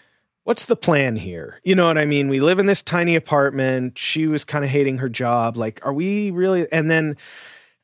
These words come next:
out of the blue, she got, uh, a really cool job offer in Chicago.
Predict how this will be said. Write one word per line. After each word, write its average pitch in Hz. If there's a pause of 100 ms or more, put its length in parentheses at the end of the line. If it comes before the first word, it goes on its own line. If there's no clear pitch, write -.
(120)
out 156
of 151
the 151
blue, 196 (180)
she 175
got, 143 (120)
uh, 135
a 127
really 135
cool 143
job 131
offer 127
in 110
Chicago. 107